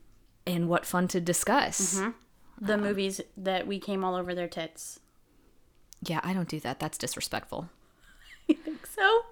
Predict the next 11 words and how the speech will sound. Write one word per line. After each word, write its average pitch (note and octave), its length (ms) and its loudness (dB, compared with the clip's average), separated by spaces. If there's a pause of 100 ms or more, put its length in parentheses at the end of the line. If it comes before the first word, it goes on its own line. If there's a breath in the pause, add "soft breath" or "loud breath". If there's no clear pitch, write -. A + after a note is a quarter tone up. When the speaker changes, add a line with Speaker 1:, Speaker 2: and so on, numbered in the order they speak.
Speaker 1:
Yeah. E3 240 6
Speaker 2:
A D4 40 6
pearl D4 220 8
necklace C#4 420 4
is D4+ 140 4
disrespectful? C#4 720 2
Speaker 1:
I F3 40 8
find E3+ 200 4
that D#3 80 0
disrespectful. - 720 -6 (100)
Speaker 2:
Okay. B3+ 440 -8